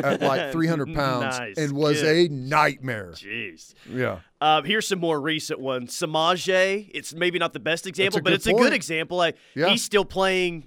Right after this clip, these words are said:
Speaker 2: now, and a lot of people thought, even though he's the all-time leading rusher in O U history,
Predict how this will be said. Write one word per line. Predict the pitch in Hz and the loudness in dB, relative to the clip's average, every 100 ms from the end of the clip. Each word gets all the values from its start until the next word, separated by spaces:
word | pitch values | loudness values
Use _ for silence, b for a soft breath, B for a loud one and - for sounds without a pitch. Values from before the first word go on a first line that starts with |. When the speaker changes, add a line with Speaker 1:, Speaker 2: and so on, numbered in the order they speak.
| - | -6
Speaker 2:
now, | 160 170 214 131 85 - | 0 2 2 -2 -8 -10
and | 147 156 147 139 135 120 b b b | -4 -2 0 -2 -4 -8 b b b
a | 123 | -2
lot | 156 | 0
of | 208 | 0
people | 160 - 160 | -2 -6 -2
thought, | 165 165 | -2 0
even | 240 294 | -2 0
though | 254 | 0
he's | 208 247 233 | 0 -2 -4
the | 175 185 160 139 b b b | -4 -4 -4 -8 b b b
all-time | 190 240 247 233 233 208 | 0 0 -2 0 0 0
leading | 208 214 180 | -4 -4 0
rusher | 180 202 196 180 | 2 2 0 0
in | |
O | 170 | 0
U | 180 180 | -2 -2
history, | 160 185 - 202 208 | 0 -2 0 0 0